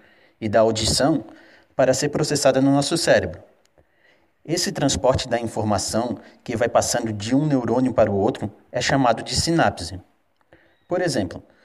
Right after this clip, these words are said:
quando você toca um objeto ou ouve uma música, são os seus neurônios que vão transportar a informação até o seu cérebro,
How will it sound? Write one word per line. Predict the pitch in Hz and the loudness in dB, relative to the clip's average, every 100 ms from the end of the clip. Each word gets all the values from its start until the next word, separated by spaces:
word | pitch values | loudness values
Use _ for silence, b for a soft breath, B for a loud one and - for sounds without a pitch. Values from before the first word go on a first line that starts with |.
| b b b _ - | b b b _ -6
quando | 139 | -4
você | 165 165 160 | -2 -2 2
toca | 139 139 | 0 0
um | 117 | -4
objeto | 107 104 113 117 - - | -2 -2 0 0 -2 -8
ou | 113 117 | -4 -2
ouve | 123 113 | -2 0
uma | 107 | 0
música, | 95 117 131 - - b b b - | 2 0 -2 -4 -8 b b b -8
são | 131 | -6
os | 117 - | -4 -2
seus | 160 202 | 0 0
neurônios | 175 139 117 117 151 | 0 0 0 0 -2
que | - | -2
vão | 123 135 | -2 0
transportar | 135 - 113 107 117 | 0 -2 -4 0 0
a | |
informação | 117 113 113 110 - 113 113 | 0 -2 0 0 0 -2 0
até | 104 160 | 2 0
o | |
seu | 185 147 | 0 -2
cérebro, | - 107 117 147 190 | 4 4 4 2 -4